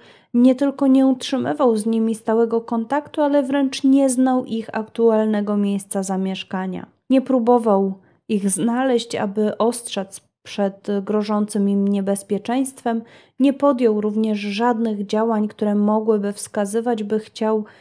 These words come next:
ochronić czy też ostrzec rodzinę mieszkającą w Żorach. Prawdopodobnym motywem, jakim kierował się Robert, oskarżając Macieja i jego kolegów,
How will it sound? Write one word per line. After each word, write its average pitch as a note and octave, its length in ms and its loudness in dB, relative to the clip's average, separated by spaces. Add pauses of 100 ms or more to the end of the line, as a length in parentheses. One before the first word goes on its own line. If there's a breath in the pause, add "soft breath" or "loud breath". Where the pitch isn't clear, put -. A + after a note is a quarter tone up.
(400 loud breath)
ochronić A3 840 0 (340)
czy G#3 140 -8
też G3+ 300 -8
ostrzec G#3 720 -6 (100)
rodzinę G#3+ 480 0
mieszkającą F#3+ 800 -4
w F#3 60 -10
Żorach. F#3 580 -8 (360 soft breath)
Prawdopodobnym D#4 800 2
motywem, C4 640 2
jakim A3+ 320 -4
kierował A#3 420 0
się A#3 340 0 (280)
Robert, A3+ 640 2 (240)
oskarżając A3+ 840 0
Macieja A3+ 440 0
i - 120 -4
jego A3 300 4
kolegów, A#3+ 540 0